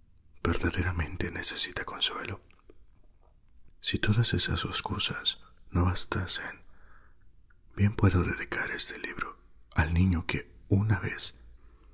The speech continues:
fue esta persona mayor. Todos los mayores han sido primero niños,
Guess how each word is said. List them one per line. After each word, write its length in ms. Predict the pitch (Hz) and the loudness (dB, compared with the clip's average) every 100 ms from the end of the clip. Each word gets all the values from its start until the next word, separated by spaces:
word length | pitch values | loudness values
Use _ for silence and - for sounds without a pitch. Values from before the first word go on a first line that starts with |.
| - - - | -20 -20 -12
fue 400 | - 98 95 90 | -2 2 4 4
esta 280 | 80 - - | 2 -2 -4
persona 460 | - - - - - | -6 -4 -4 -4 -10
mayor. 480 | - - - - - - - - - - - - - - - - - - - - - - - | -8 -8 -8 -14 -18 -20 -20 -20 -20 -20 -20 -20 -20 -20 -20 -20 -20 -20 -20 -20 -20 -20 -8
Todos 440 | - 101 101 98 - | 2 4 4 0 0
los 140 | 98 95 | 0 2
mayores 500 | 92 104 117 113 95 | 4 6 6 6 4
han 100 | 92 | 4
sido 260 | 104 - | 2 2
primero 380 | - 95 90 87 | 0 4 4 4
niños, 640 | 82 90 85 - - - | 2 0 0 -2 -2 -2